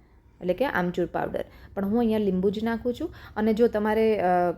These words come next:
ગળાશ ફાવતી હોય તમારે, અ, ખટાશને થોડી બેલેન્સ કરવા, તો તમે થોડી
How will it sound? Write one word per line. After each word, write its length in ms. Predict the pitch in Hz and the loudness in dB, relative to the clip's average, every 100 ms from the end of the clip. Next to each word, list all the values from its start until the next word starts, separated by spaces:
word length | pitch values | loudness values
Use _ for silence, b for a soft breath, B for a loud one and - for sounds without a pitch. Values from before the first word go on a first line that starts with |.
| - | -6
ગળાશ 320 | 190 196 214 226 - | 0 2 2 0 -2
ફાવતી 300 | 240 240 277 | -2 0 2
હોય 180 | 214 175 | 2 2
તમારે, 440 | 180 175 185 269 - - | 0 -2 -2 -6 -12 -10
અ, 140 | 170 170 - | -8 -8 -10
ખટાશને 440 | 190 190 180 185 | -4 -2 -2 -4
થોડી 200 | 180 180 | -2 0
બેલેન્સ 380 | 175 170 175 180 | 2 2 0 -2
કરવા, 300 | 185 175 180 | -4 -4 -4
તો 120 | 202 | -6
તમે 380 | 190 180 180 185 | -4 -4 -2 -4
થોડી 380 | 190 220 233 | 0 0 0